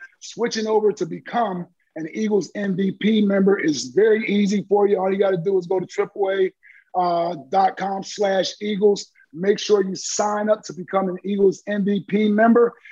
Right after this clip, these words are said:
And here are some of the cool things that becoming a member will get you.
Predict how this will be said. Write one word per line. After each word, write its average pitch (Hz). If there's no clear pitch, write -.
And 180
here 240
are 226
some 226
of 208
the 190
cool 240
things 180
that 185
becoming 202
a 185
member 180
will 165
get 151
you. 135